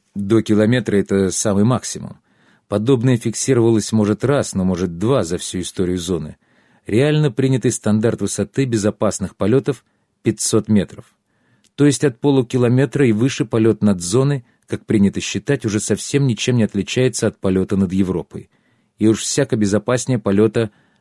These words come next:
над экваториальной Африкой, где велики шансы получить в брюхо иглу или стингер, выпущенный тамошним зажиточным крестьянином из самых добродушных хулиганских соображений.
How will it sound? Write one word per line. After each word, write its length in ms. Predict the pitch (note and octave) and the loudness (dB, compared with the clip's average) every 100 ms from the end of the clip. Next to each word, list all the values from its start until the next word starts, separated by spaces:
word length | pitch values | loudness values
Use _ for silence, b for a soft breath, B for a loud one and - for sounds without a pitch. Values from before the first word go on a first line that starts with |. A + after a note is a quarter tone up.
| _ | _
над 180 | D3 C3+ | -2 0
экваториальной 840 | A#2+ G3+ A#2+ G#2 G2+ A2+ A2 A2 - | -2 -4 -2 2 2 4 2 0 -2
Африкой, 540 | A2+ G#2 - - E2+ D2+ | -4 -4 -6 -12 -12 -12
где 260 | D#2+ F#2+ | -4 0
велики 340 | F#2+ F#2+ - F#2 | 2 0 -2 -6
шансы 400 | - B2 - G#2+ | -2 -4 -2 -4
получить 420 | G2 F#2+ G#2 F2 | -2 -2 -4 -6
в 60 | |
брюхо 420 | D#2+ A2 A#2 B2 A2 b b | -2 -2 0 -4 -4 b b
иглу 480 | G#2+ G2 G2+ G#2 A#2+ | -2 0 2 4 2
или 300 | F#2 G#2+ A#2 | 0 0 0
стингер, 580 | - - C3+ E2+ D2+ _ b b b _ _ _ A#2 | -4 -2 -2 0 -4 _ b b b _ _ _ 0
выпущенный 600 | D#3 - - - D#3 B2+ | 0 2 -2 0 0 2
тамошним 580 | D#3 D3+ C3+ - B2+ | 0 0 0 -2 -2
зажиточным 680 | F#2 G2 G#2 F#2 - - F#2+ | 0 0 0 -2 -4 -2 -2
крестьянином 760 | - F2+ - B2+ C3+ B2+ B2 A2+ b b b | -2 -6 -2 0 2 0 -2 -4 b b b
из 160 | A#2+ - | -4 -2
самых 360 | G#3+ G#3+ C3 | 2 2 2
добродушных 680 | A#2 A2 G#2+ F#2+ B2+ A2+ G#2+ | 2 2 2 0 -2 -2 -2
хулиганских 640 | - F#2+ F2 F#2 - - | 0 -2 0 -2 -2 -8
соображений. 800 | - F#2 F2 F#2 D#2+ D#2+ B1+ - | -6 -6 -4 -4 -4 -8 -8 -16